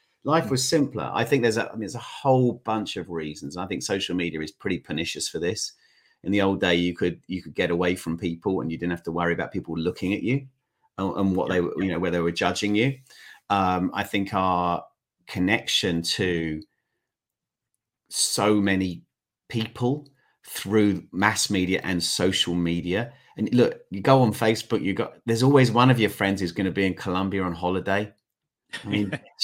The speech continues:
Speaker 1: shit, it's so annoying, right? There's always
Speaker 2: Yeah.
Speaker 1: somebody jetting off somewhere or just back from, and they all post those pictures. And so you're like, "Oh my God, my life is," you know, I live, as you can see, the mess behind me, right? You know, this is our kitchen. We got,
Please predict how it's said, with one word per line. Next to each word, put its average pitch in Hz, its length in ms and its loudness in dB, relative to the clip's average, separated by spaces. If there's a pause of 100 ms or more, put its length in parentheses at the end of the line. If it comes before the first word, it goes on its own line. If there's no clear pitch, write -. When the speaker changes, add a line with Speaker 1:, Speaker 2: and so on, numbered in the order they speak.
(100)
Speaker 1:
shit, - 280 -4 (120)
it's - 140 -12
so - 220 -4
annoying, 202 480 6
right? 175 180 8
There's 180 140 4
always 214 200 10
Speaker 2:
Yeah. 165 80 2
Speaker 1:
somebody 160 500 2
jetting 139 440 -2
off 117 140 -4
somewhere 135 460 2
or 92 100 0
just - 380 -4
back 135 240 -6
from, 98 220 -2 (200)
and 117 80 0
they 117 100 -2
all 131 180 2
post 120 300 0
those 101 220 0
pictures. - 440 -4 (220)
And 135 100 -4
so 143 80 2
you're 147 80 6
like, 135 200 4
"Oh 147 100 -2
my 117 180 -2
God, 139 200 -8
my 147 160 -2
life 135 280 -2
is," 87 220 -6 (1120)
you 156 140 0
know, 123 260 -2
I 123 120 -2
live, 127 220 -2 (280)
as 131 180 -4
you 113 60 -2
can 107 40 0
see, 147 160 2
the 104 100 2
mess 131 220 4
behind 120 300 0
me, 90 80 0
right? 98 240 2
You 120 120 0
know, 113 60 0
this 113 140 2
is 113 80 -2
our 110 100 4
kitchen. 107 400 2
We 98 80 0
got, 98 260 -2